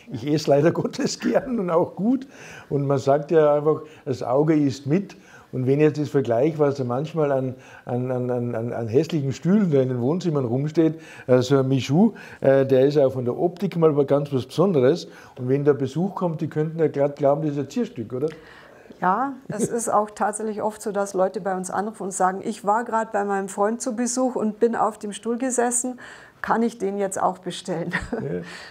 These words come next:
Speaker 2: Also das passiert oft, dass
Speaker 1: Ja.
Speaker 2: Besucher einfach in der Wohnung den Stuhl entdecken und dann sagen, „Sowas brauche ich auch.“ Wir hatten sogar schon einmal eine Situation, da hatte eine Frau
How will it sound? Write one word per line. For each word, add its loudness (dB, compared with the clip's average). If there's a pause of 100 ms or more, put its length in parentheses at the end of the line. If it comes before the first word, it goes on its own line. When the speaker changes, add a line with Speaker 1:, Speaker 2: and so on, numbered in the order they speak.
(160)
Speaker 2:
Also -2
das -6
passiert -4
oft, -4
dass -8
Speaker 1:
Ja. -20
Speaker 2:
Besucher -2
einfach -6
in -6
der -4
Wohnung 0
den -6
Stuhl -4
entdecken -6
und -8
dann -4
sagen, -2
„Sowas -6
brauche -6
ich -14
auch.“ -8 (400)
Wir 0
hatten -2
sogar 0
schon -8
einmal -4
eine -6
Situation, -8
da -4
hatte -6
eine -6
Frau -2